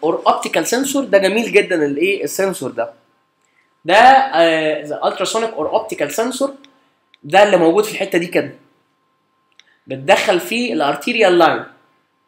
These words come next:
بتدخل فيه الارتيريال لاين هنا اهو. ده بيقيس لك الانفلو بلاد لاين تو ديتكت تشينجز في الهيماتوكريت او البلازما بروتين او، آه، اي تغيير في الحاجات ديت during الهيموداليس،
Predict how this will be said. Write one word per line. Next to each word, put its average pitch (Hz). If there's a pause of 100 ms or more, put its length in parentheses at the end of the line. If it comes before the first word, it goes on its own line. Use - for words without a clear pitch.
بتدخل 170
فيه 220
الارتيريال 175
لاين 127 (480)
هنا 139
اهو. 147 (680)
ده 208
بيقيس 254
لك 220
الانفلو 247
بلاد 226
لاين 240
تو 185
ديتكت 170
تشينجز 220
في -
الهيماتوكريت 185
او 147
البلازما 190
بروتين 226 (460)
او، 240
آه، 165
اي 226
تغيير 170
في -
الحاجات 170
ديت 202
during 190
الهيموداليس، 165